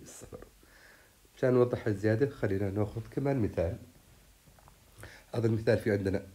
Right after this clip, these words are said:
<clears throat> أربع أسطح، اس وان بالبرتقالي، اس تو بالأزرق، اس ثري بالأسود، واس فور بالأخضر. وبدنا نشوف قديش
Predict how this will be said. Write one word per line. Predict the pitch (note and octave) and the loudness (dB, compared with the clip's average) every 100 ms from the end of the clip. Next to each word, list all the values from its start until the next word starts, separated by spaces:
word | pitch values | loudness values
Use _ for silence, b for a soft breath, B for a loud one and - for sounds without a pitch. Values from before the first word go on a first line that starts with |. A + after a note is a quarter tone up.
| - | 0
<clears throat> | C#3+ - - | 2 0 0
أربع | A#2+ F#2+ D#2 | 2 2 2
أسطح، | F2 - C#3+ - - | -2 -4 -6 -6 -6
اس | G#2+ - A2+ | -6 -4 -2
وان | G#2 F#2 F#2 - | -2 -2 -6 -8
بالبرتقالي، | F2 E2 - G2+ - G#2 A#2 C3+ - | -6 -6 -6 -6 0 2 2 0 -4
اس | G#2+ - | -8 -4
تو | G#2 F#2+ G2+ - - b b b b b b b b _ | -2 -2 -2 -8 -20 b b b b b b b b _
بالأزرق، | F2+ F2 E2+ F2+ G#2+ G#2+ A#2 A#2 - G2+ | -2 -2 0 2 2 2 0 0 -4 -8
اس | F2+ F2 | -6 -6
ثري | - G2 | -2 0
بالأسود، | F#2 F2+ G2+ G#2+ - G#2 G2 | 0 0 -2 -2 0 0 0
واس | F2+ - F2 - | -2 -2 -6 -8
فور | - F2 E2+ | -4 -2 -2
بالأخضر. | - - - - - _ B B B B - | -6 -8 -10 -12 -12 _ B B B B 0
وبدنا | A#2 A#2+ | 0 2
نشوف | B2 C3+ C3+ G#2 | 0 0 -4 -4
قديش | G#2 G#2 A#2 A#2+ A#2 - | -4 0 2 0 -4 -16